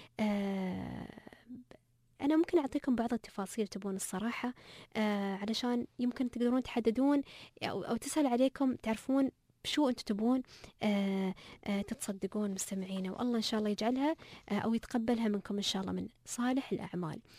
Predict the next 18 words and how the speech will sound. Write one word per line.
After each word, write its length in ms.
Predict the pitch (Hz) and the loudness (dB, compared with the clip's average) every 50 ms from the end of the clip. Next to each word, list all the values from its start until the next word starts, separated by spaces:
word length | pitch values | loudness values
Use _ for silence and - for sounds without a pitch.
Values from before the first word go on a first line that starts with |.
| - - - - - - - | -18 -18 -18 -18 -12 -2 2
آه، 320 | 233 240 240 240 233 233 - | 4 6 6 6 4 4 4
أول، 480 | - 302 320 320 302 294 294 294 277 254 - | 4 4 6 6 8 8 8 8 8 6 4
آه، 180 | - 196 190 185 | 2 2 2 0
حالة 380 | 190 - - 240 233 226 208 196 | 0 0 2 2 4 4 4 2
عندنا 240 | 220 214 - 190 190 | 2 0 0 0 -2
مستمعينا، 680 | 196 - - 196 196 185 190 220 240 233 226 226 226 - - - - - - - _ - | -2 -2 -2 -2 -2 0 2 2 4 4 4 4 2 0 -4 -12 -20 -20 -20 -12 _ 0
آم، 560 | 220 214 214 214 220 214 208 208 208 208 208 220 | 2 2 4 4 2 2 0 0 0 -2 -2 -4
حرمة 440 | - - - 285 262 233 214 202 208 | -6 -2 0 0 2 2 2 2 0
مريضة 380 | 208 208 214 233 233 220 208 190 | 0 0 2 2 2 2 2 0
الله 220 | 202 208 226 233 | 2 2 4 4
يشفيها 320 | 233 226 - - 226 214 202 | 4 2 0 0 0 2 2
ويعافيها، 640 | 196 190 190 185 185 - 226 214 202 196 190 196 | 0 0 -2 -2 -2 0 0 0 0 0 0 -2
عندها 320 | 196 226 233 - 233 226 - - - - - | 0 0 0 0 0 -2 -4 -6 -14 -20 -20
سرطان 440 | - - - 233 233 - 254 254 240 | -6 -2 0 0 2 2 2 2 2
الدم 280 | 233 202 226 233 220 214 | 2 2 2 2 4 4
النقوي. 560 | 202 202 233 262 - - 196 185 190 196 - - - - - - - - | 2 2 2 0 0 0 0 0 0 -2 -4 -8 -16 -20 -20 -14 -6 0
آه، 300 | 214 214 214 220 214 220 | 2 2 4 4 2 2
زوجها 440 | 214 220 294 339 339 - 320 302 | 2 4 2 2 2 2 2 0